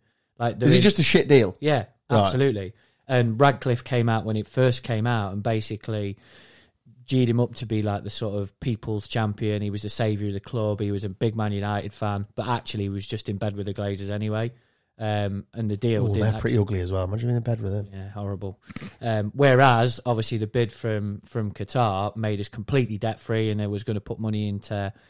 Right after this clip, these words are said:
Speaker 1: facilities, the ground, 'cause the ground's a fucking shambles.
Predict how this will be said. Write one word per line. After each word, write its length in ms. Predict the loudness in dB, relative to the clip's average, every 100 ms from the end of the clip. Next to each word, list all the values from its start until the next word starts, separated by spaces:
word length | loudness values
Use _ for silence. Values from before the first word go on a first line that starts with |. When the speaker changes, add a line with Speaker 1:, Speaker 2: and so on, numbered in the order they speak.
| _ _
Speaker 1:
facilities, 720 | -10 0 2 2 2 0 0
the 80 | -2
ground, 400 | -2 0 2 0
'cause 60 | -2
the 60 | -4
ground's 400 | 0 0 0 -4
a 20 |
fucking 400 | -10 -12 -10 -10
shambles. 680 | -6 -2 0 -2 -6 -10 -18